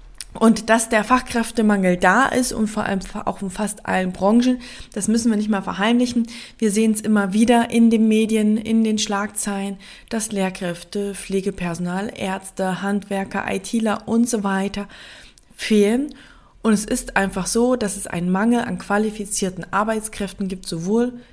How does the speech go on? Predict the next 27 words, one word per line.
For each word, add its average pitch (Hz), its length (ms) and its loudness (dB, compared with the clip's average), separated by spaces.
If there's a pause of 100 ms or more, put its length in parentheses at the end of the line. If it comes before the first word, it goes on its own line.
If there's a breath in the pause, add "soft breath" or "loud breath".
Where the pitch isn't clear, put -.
(260 loud breath)
in 214 200 6
den 175 220 0
Branchen, 247 680 4
und 196 160 -4
ich - 80 -12
glaube, 180 320 -6
es - 160 -10
ist - 140 -10
kaum 175 180 -8
noch 170 100 -8
eine - 220 -8
ausgenommen, 202 480 -8 (240 loud breath)
als 196 400 0
auch 180 240 -6
in 170 160 -6
den 160 180 -6
Regionen, 165 500 -6 (100)
wenn 160 100 -10
ich - 100 -14
mal 160 140 -4
so 165 120 -8
kurz 185 500 -4 (460 loud breath)
meine 185 180 4
Brille 196 260 2
der 180 140 4
Geografielehrerin 170 1000 4
nochmal 156 420 -2